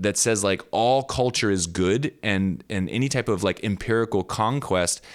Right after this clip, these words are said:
that eliminates a language or a, a culture or a tribal identity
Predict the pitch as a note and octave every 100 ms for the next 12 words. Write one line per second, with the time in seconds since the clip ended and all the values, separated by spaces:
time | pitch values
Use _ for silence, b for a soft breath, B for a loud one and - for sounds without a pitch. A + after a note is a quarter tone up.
0 | B - G#2 G2 G2+ G#2+ A#2+ A2+ G#2 E2+
1 | E2+ G#2+ B2+ B2+ B2+ B2 A#2+ - E2 -
2 | - - B2+ C3 C3 B2 A#2+ F2+ F2 E2+
3 | - G#2 A2+ G2 E2+ F#2+ A2+ C3 C#3